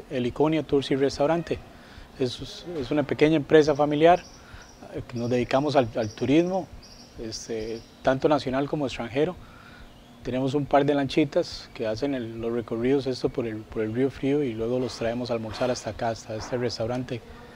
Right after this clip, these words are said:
que es este, el que ustedes están viendo hoy. Esto nació con una pequeña lancha, una, una idea. Yo estaba estudiando en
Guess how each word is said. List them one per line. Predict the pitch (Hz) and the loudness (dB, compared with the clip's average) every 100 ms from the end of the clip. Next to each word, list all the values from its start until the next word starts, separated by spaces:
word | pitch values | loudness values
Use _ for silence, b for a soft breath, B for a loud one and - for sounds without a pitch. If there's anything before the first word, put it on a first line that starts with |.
| B B - | B B -16
que | - 117 117 | -10 -6 -6
es | 110 | -6
este, | 120 - 120 110 110 - - B B B B B B B B - | -8 -6 -4 -4 -6 -12 -18 B B B B B B B B -10
el | 127 | -8
que | 117 | -4
ustedes | 120 139 131 120 | -4 2 0 0
están | 107 123 120 117 110 | -4 -4 -4 -6 -4
viendo | 123 117 113 | -2 -2 -4
hoy. | 110 - - - - B B _ B B B B 185 | -6 -12 -20 -20 -20 B B _ B B B B 0
Esto | 151 190 | 4 6
nació | 180 156 160 165 | 6 8 8 8
con | 143 135 | 4 6
una | 151 | 6
pequeña | 156 135 143 143 | 6 4 6 6
lancha, | 127 127 - 113 | 4 2 0 -2
una, | 135 139 | 0 0
una | 143 143 | 2 4
idea. | 139 131 117 | 6 6 4
Yo | 123 | -2
estaba | 123 147 143 | 2 2 2
estudiando | - 139 143 143 | 4 4 4 0
en | 127 | -2